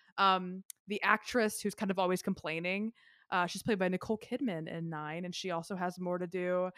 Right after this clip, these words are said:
His mother has a little bit more, like, all of the women's roles, I think, are actually upped in Nine because they each have, like, a song and a very distinct, like, moment of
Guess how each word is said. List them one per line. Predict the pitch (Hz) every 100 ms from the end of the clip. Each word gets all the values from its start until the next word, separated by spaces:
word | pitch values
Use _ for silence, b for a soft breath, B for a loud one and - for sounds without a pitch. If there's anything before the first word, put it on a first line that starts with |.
| B B -
His | 240 202
mother | 208 202 208 226
has | 220 220 214
a | 208
little | 220
bit | 214
more, | 214 214 202
like, | 208 208
all | 277 359
of |
the | 359
women's | 220 208 208 190
roles, | 175 180 180
I | 180
think, | 180 180 -
are |
actually | 156 - - 165 - _
upped | 175 - - - -
in | 226 226
Nine | 247 262 285 294
because | 233 - 220 202 180
they | 190
each | 175 180
have, | 175 170
like, | 165
a | 180
song | - 208 214 208 202 B B B
and | 185
a | 180
very | 180 180
distinct, | 165 - - 180 175 -
like, | 170 165
moment | 175 180 180 180 170
of | 160 160